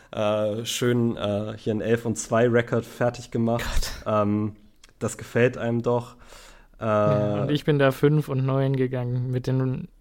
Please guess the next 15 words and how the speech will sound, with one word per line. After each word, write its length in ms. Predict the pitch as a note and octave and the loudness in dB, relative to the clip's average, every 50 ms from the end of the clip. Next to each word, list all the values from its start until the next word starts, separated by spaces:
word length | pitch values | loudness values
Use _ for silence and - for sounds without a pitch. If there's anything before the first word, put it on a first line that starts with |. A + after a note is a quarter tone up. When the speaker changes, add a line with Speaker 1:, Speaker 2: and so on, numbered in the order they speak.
| - - - | -18 -6 -2
Speaker 2:
mit 180 | - C3+ B2+ B2 | -2 -2 0 0
den 260 | C3 C3 C3 C3 B2+ | 0 0 0 -2 -2
Coomero 460 | - C#3+ C#3 C#3 C3+ C3 B2+ B2+ B2+ | -2 -2 0 0 2 2 2 2 0
Speaker 1:
Verdammt. 320 | B2+ - - B2+ B2+ B2 | -2 -4 -4 -4 -2 0
Speaker 2:
Cavaliers. 420 | B2+ B2 B2+ C3 C3+ C3 B2+ - - _ _ - - - - - - - - - - - | 0 0 0 0 0 0 -2 -4 -10 _ _ -20 -20 -20 -20 -20 -20 -20 -20 -20 -20 -20
Das 120 | - - - | -20 -16 -10
kotzt 280 | - - B2+ - - | -4 -4 -4 -4 -2
mich 180 | C#3 B2+ B2 C3 | -4 0 2 2
auch 100 | B2 B2+ | 2 2
ein 80 | B2+ B2+ | 2 2
bisschen 260 | B2 A#2+ B2+ B2+ C3 | 0 0 0 0 -2
Speaker 1:
Was 60 | C3+ | -2
Speaker 2:
an. 100 | B2+ B2 A#2+ - - - - _ - - - _ - _ _ _ _ _ _ _ _ _ _ _ _ - | -2 -4 -4 -8 -14 -20 -20 _ -20 -20 -20 _ -20 _ _ _ _ _ _ _ _ _ _ _ _ -8
Speaker 1:
siehst 400 | B2+ A#2 - B2+ C3+ C3+ - - | -8 -8 -6 -8 -10 -8 -6 -6
du 80 | C3+ | -6